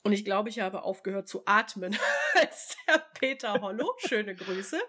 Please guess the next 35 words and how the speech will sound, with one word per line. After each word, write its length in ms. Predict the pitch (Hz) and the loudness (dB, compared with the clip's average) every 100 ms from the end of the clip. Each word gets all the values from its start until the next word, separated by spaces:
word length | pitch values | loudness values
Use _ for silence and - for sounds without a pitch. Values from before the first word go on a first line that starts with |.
| - - - - | -8 -10 -8 -6
angefangen 680 | - 226 240 247 233 214 226 | 4 4 4 -2 -2 -2 -2
hat, 260 | 220 214 - | -4 -4 -6
äh, 420 | 185 196 196 196 | -2 -2 -4 -8
mit 180 | 202 196 | -8 -8
dieser 180 | 196 185 | -4 -6
Kategorie 560 | 185 202 180 190 202 214 | -4 -6 -6 -6 -4 -6
und 160 | 180 | -6
die 80 | 180 | -8
Nominierten 440 | 175 185 240 277 | -4 0 2 0
vorzulesen 640 | 254 226 214 220 202 214 208 | -2 -6 -6 -6 -6 -6 -6
und 120 | 202 | -10
so 120 | 190 185 | -8 -6
weiter. 480 | 185 190 190 180 - _ - | -4 -4 -6 -8 -12 _ 4
Ähm, 460 | 208 202 190 190 - | 4 4 -4 -14 -6
ja, 320 | 202 180 - _ _ | 2 2 0 _ _
eigentlich 480 | - 233 269 277 - | 10 10 8 -6 2
kann 120 | 240 | 2
ich 80 | 214 | 2
mich 160 | 214 | -4
an 60 | 208 | -2
gar 120 | 202 | -2
nichts 180 | 208 214 | -6 -6
mehr 100 | 190 175 | -6 -4
erinnern, 300 | - 170 165 | -4 -6 -4
weil 140 | 170 | -4
ich, 100 | 165 | -6
glaube 220 | - - - | -6 -8 -8
ich, 100 | - | -10
sehr 340 | - 160 170 - | -4 -2 -4 -10
wenig 440 | - 175 175 170 | -4 -4 -4 -4
Sauerstoff 600 | 175 165 170 233 220 - | -2 0 2 2 0 0
<laughs> 0 | |
in 80 | 302 | 0
meinem 480 | 285 - 262 - 320 | 2 2 2 2 -4
Kopf 460 | - 302 330 - - | -2 -6 -6 -10 0